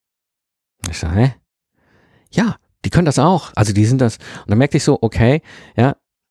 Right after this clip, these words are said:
wenn du nicht in der Nische bist, und das waren die beiden nicht, die waren, klar, die waren Softwareprogrammierer, die konnten auch im Embedded-Bereich, aber weder von der Technologie noch von der Thematik Ahnung, äh,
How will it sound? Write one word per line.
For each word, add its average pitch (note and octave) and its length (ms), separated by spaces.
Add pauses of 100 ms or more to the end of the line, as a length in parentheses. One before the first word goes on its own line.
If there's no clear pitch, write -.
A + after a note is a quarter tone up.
(360)
wenn D3 200
du D#3+ 140
nicht F3 400
in - 80
der E3 80
Nische E3 300
bist, G2+ 180
und A2 80
das A#2+ 180
waren E3+ 200
die B2+ 80
beiden G#2 260
nicht, F#2+ 160
die C3+ 80
waren, C#3 220
klar, C3+ 240
die A2 100
waren B2 100
Softwareprogrammierer, C#3+ 800
die C3+ 80
konnten B2+ 280
auch A2 120
im G#2+ 80
Embedded-Bereich, A#2 640
aber A2+ 160 (100)
weder B2 200
von A#2 120
der A2 80
Technologie A2 580 (260)
noch A2+ 120
von B2+ 140
der A#2 100
Thematik A2 540
Ahnung, F#2+ 360 (520)
äh, A2 400